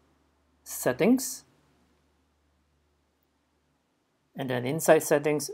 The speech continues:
scroll down, turn on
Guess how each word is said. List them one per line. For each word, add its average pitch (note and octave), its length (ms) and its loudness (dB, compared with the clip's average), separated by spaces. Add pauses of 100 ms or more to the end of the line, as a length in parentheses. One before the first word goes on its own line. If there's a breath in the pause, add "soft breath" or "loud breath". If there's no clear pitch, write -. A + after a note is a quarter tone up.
(100)
scroll - 580 0
down, D3 680 2 (1500)
turn E3 200 2
on D#3 180 2